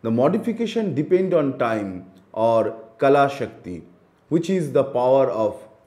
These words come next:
Brahman. Other powers depend on the independent power of time. These modifications have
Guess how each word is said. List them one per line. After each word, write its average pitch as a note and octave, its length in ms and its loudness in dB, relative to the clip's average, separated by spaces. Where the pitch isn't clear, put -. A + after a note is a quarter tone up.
Brahman. A2 540 0
Other E3+ 260 0
powers F2+ 680 -4
depend E3 380 2
on C3+ 240 -2
the B2+ 120 0
independent B2 680 -2
power A2 320 0
of F#2+ 140 -6
time. F2+ 460 -6
These E3+ 240 0
modifications A#2+ 960 -4
have G#2 500 -8